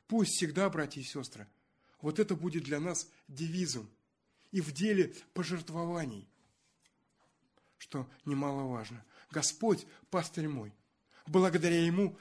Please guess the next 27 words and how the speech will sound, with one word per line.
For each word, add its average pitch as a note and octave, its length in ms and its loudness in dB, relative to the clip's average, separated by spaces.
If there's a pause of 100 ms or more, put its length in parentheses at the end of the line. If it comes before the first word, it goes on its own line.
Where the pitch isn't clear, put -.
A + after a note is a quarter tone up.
(140)
мы F#3+ 120 4
ни F#3+ 100 4
в E3 60 -4
чем G#3+ 220 0
не F#3+ 60 0
будем E3+ 300 -2
нуждаться. C3 520 -6 (300)
Странники A3 580 2
мы G3+ 140 6
здесь F3 260 0 (200)
и G#3 80 0
пришельцы, D#3+ 640 0 (360)
а F3+ 80 -4
все, G3 200 0
что - 240 0
имеем, F#3 520 4 (280)
это E3 340 2 (100)
благодаря F3 640 4
Его F3+ 480 8 (180)
благословенной F3 1000 2 (140)
любви D3+ 680 0
и D#3+ 60 0
великой D#3 380 0
милости. D3+ 540 -2 (280)
Пусть A#3+ 220 4
Ему A#3 180 4
будет G#3 280 2